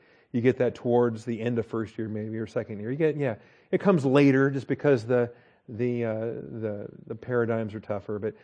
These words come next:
pleroo is the verb. It's a long "E", the "eta", P L E R O O, pleroo, uh, with, with, uh, eighty-seven New Testament uses.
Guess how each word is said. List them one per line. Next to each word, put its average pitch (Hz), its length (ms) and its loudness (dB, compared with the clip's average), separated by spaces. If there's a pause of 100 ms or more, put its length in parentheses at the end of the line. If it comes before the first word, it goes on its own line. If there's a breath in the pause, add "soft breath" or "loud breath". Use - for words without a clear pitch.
(240 soft breath)
pleroo 131 600 4
is 117 100 -2
the 123 80 -4
verb. 107 360 -4 (360)
It's 131 120 -12
a 131 40 -4
long 123 360 2
"E", 117 340 -4
the 120 140 -8
"eta", 113 420 -4
P 151 200 2
L 147 160 2
E 117 260 -2
R 113 320 0
O 117 160 2
O, 104 340 -6
pleroo, 107 580 -6 (520 soft breath)
uh, 117 140 0
with, 113 240 2
with, 113 360 2
uh, 110 160 2 (140)
eighty-seven 151 1200 2 (240)
New 120 160 -4
Testament 117 500 -6 (100)
uses. - 560 -14